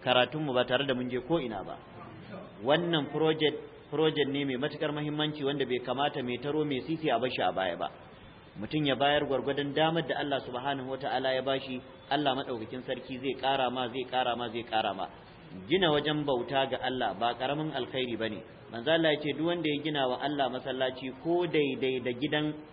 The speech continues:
tsuntsu ne kuwa, Allah zai gina masa makekin gida a aljanna. Kuma masallaci yana daga cikin wajaje na sadakatun jariya,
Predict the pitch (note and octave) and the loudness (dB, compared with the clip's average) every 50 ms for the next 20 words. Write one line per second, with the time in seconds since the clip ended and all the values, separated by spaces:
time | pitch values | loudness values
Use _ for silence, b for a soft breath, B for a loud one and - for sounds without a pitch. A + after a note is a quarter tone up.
0 | - - - - - D#3 D#3+ D#3 D#3+ D3+ D#3 F3 E3 D#3+ D#3+ D#3 D3+ C3+ A#2 F2+ | -20 -20 -10 -2 2 2 4 4 2 2 2 2 4 4 4 4 2 2 0 -2
1 | - A2+ A#2+ B2 A#2 - - - - - - - - C#3+ D#3 D#3 C#3+ C3 B2+ D3 | -2 0 2 2 2 2 0 -10 -14 -18 -8 -2 0 2 2 2 2 0 0 -2
2 | C3+ B2+ D3 C#3 C3 B2+ C#3 B2+ - A#2+ B2 C#3+ D#3 D#3 D3 F3 E3+ E3 E3+ C#3+ | -4 -2 -2 -2 -2 -4 -4 -4 -4 -4 0 0 0 0 0 0 -2 -2 -2 -4
3 | B2+ B2 C3+ C#3 C3+ A#2+ A2 G2+ G#2 G2 F#2 A2+ A2 G#2+ F#2+ D#2+ D#2 - - - | -2 0 4 6 6 6 6 4 2 0 0 -2 -2 0 -2 -6 -8 -8 -12 -12
4 | - - - - - - - - - - - - - D#3 D#3+ D#3+ D#3+ D#3+ E3 E3 | -14 -14 -14 -14 -14 -16 -16 -18 -18 -18 -10 -2 0 2 4 4 6 4 4 4
5 | E3+ E3+ E3 E3 E3 D#3+ D#3 D3+ D#3 D#3+ E3 D#3+ F3 F3+ F3+ E3 C#3+ C#3+ C3+ C3+ | 6 6 6 8 8 6 6 4 0 -2 0 0 2 4 4 4 4 2 0 0
6 | C3 - - D#3+ D#3 D#3 D#3 E3 F3+ E3+ E3+ D#3+ D3 C3 C3+ D3+ D3+ D#3 D#3+ D#3 | -2 -4 -4 -6 -4 -2 0 0 2 4 4 4 4 2 0 -2 -2 -2 -2 -2
7 | E3+ D3+ C#3+ - - D#3+ D#3+ D#3 D3 C#3 B2+ C3+ D3+ D3+ D#3 D3 C#3+ C3+ C3+ C3+ | -2 -2 -2 -2 -4 -4 -4 -4 -4 -4 0 2 4 4 4 4 4 4 4 4
8 | C3+ | 4